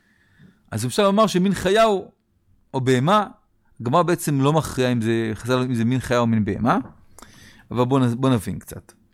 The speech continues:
תסתכלו במקור השני, בשלוש שורות האחרונות של המקור של שבת כ"ח עמוד א', זה בעצם עמוד לפני הסוגיה שמוזכרת כאן. מה זה היה, אה,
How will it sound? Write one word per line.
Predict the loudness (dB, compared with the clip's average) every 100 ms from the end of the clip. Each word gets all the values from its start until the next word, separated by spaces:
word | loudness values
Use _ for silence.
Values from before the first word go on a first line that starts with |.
| _ _ _ _ _ _ _ _ _ _ _ _ _ _ _ _
תסתכלו | -8 -4 0
במקור | 2 2 2
השני, | 0 0 2 2 0 -6
בשלוש | -6 -2 -2 0
שורות | -2 0
האחרונות | 0 -2 -2 -2 -2
של | -2
המקור | -2 -2 -2 -2
של | -4
שבת | -4 0 0 0
כ"ח | -6 -4 -2
עמוד | 0 0
א', | 0 -2 -4 -8 -10
זה |
בעצם | -6 -4 -4 -4
עמוד | -2 0 0
לפני | -2 -2 0 0
הסוגיה | -2 -4 -2 -2
שמוזכרת | -2 -2 -2 -4 -6 -4
כאן. | -4 -4 -8 -14 _ _ _ _ _ _ _ _ _ _ _ _ _ _ -20 -20 -20 -20 -20 -20 -20 -20 -4
מה | 0
זה | 2 4
היה, | 4 4 2 -2 _ _ -4
אה, | 0 0